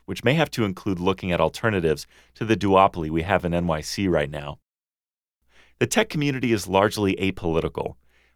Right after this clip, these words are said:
but that doesn't mean it's unavailable to help our city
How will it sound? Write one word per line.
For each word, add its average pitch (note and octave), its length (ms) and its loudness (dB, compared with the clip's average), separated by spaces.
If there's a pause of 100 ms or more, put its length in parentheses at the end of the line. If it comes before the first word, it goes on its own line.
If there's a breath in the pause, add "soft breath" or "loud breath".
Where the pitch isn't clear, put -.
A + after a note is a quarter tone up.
but - 100 -6
that A2 180 4
doesn't E3 360 2
mean B2+ 160 0
it's G#2+ 140 -4
unavailable G2 680 0
to F#2+ 160 -6
help G#2+ 260 2
our F2 100 2
city E2 520 -4